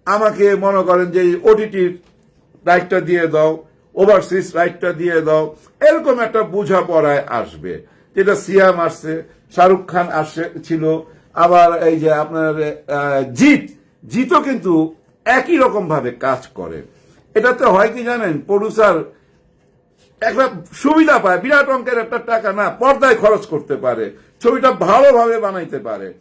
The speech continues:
এবং এতে আগ্রহটা থাকে হিরোর, মানে কি মেগা স্টারের ছবির দিকে লক্ষ্যটা রাখে। কারণ কি, তার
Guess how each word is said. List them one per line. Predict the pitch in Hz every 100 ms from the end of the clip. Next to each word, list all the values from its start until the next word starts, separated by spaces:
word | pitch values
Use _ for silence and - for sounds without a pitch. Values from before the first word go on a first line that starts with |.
| _ _ _ -
এবং | 208 254 220 -
এতে | 214 214 226 - -
আগ্রহটা | 202 208 226 233 240
থাকে | 196 175 151 151 - - _ _ _ _ _ _ _
হিরোর, | 147 165 131 92
মানে | 123 131
কি | 120
মেগা | 123 147 151 165
স্টারের | 160 120 107 90 - _ _ _
ছবির | 156 170
দিকে | 170 185 175
লক্ষ্যটা | 139 165 170 175 160
রাখে। | 131 95 95
কারণ | 135 151 160
কি, | 151
তার | 147